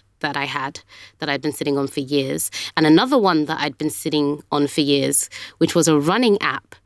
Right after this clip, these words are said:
which, where you could put in how far you wanted to run,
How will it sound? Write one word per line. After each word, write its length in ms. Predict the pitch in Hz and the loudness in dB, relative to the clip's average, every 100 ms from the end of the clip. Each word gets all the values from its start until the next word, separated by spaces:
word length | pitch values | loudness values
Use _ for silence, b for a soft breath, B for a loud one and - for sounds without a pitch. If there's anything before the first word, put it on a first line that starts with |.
| B B B | B B B
which, 320 | 170 160 - | -6 -4 -6
where 260 | 165 180 170 | -4 -2 0
you 140 | 160 | 0
could 180 | 170 180 | 0 -2
put 140 | - 233 | 0 2
in 140 | 185 | 2
how 400 | 160 - 185 196 | 0 0 2 2
far 340 | 185 202 175 | 2 2 4
you 180 | 165 170 | 4 4
wanted 300 | 156 151 160 | 4 2 0
to 140 | - 151 | 0 2
run, 320 | 135 151 233 | 2 2 0